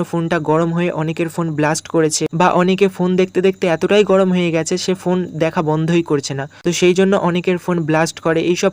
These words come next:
খবর হয়তো আপনারা অনেকেই শুনেছেন। তো সেই জন্য এই মেসেজটা আপনার ফোনে আসে। এই মেসেজটা এসে আপনাকে সাবধান করে দেয় যে আপনার ফোনটা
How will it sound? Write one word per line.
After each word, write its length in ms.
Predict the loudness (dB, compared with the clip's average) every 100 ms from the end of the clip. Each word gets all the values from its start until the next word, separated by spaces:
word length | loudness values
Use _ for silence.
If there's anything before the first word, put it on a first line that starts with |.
| -2
খবর 180 | 0 2
হয়তো 160 | 0 0 -4
আপনারা 220 | -4 -4 -4
অনেকেই 280 | -2 -2 -2
শুনেছেন। 360 | -2 -4 -2 -4 -6 0
তো 60 | 2
সেই 180 | 6 4 6
জন্য 160 | 2 2 4
এই 60 | 4
মেসেজটা 340 | 2 0 -4 -2 -2
আপনার 200 | -2 -2
ফোনে 180 | 0 -2 0 -4
আসে। 200 | -2 -10 -6 -2
এই 60 | 0
মেসেজটা 340 | 2 0 0 2 2
এসে 140 | 4 2
আপনাকে 260 | 2 -2 -2 -2
সাবধান 320 | -2 0 -2 0
করে 140 | 0 2
দেয় 140 | 0 0
যে 60 | -2 -2
আপনার 260 | -2 -6 -4
ফোনটা 260 | -4 -2